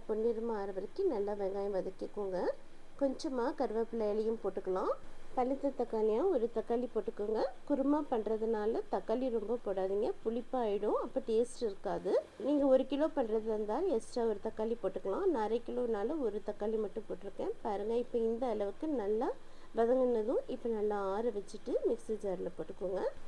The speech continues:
பாருங்க, நல்லா ஆற வச்சுட்டு மிக்ஸி ஜார்ல போட்டாச்சு. நல்லா நைஸா அரைச்சிட்டு வந்துருங்க. பாருங்க, இந்த அளவுக்கு நல்லா அரைச்சிட்டு வந்தது இது ஒரு பக்கம் இருக்கட்டும். இப்ப பேன் வச்சுக்கோங்க, எண்ணெய் ஊத்திக்கோங்க. எண்ணெய் சூடானது கால் டீஸ்பூன் சோம்பு, கொஞ்சமா கல்பாசி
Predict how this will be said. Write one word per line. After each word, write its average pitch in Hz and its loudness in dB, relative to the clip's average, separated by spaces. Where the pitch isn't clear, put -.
பாருங்க, 247 2
நல்லா 214 -2
ஆற 226 0
வச்சுட்டு 208 -2
மிக்ஸி 220 -4
ஜார்ல 202 0
போட்டாச்சு. 185 -4
நல்லா 214 0
நைஸா 208 -2
அரைச்சிட்டு 208 -4
வந்துருங்க. 185 -2
பாருங்க, 240 4
இந்த 233 2
அளவுக்கு 226 0
நல்லா 202 2
அரைச்சிட்டு 214 -2
வந்தது 190 0
இது 240 2
ஒரு 208 -4
பக்கம் 196 -2
இருக்கட்டும். 190 0
இப்ப 220 -2
பேன் 208 0
வச்சுக்கோங்க, 185 -4
எண்ணெய் 208 2
ஊத்திக்கோங்க. 180 0
எண்ணெய் 320 6
சூடானது 202 2
கால் 190 0
டீஸ்பூன் 262 0
சோம்பு, 180 0
கொஞ்சமா 240 4
கல்பாசி 220 2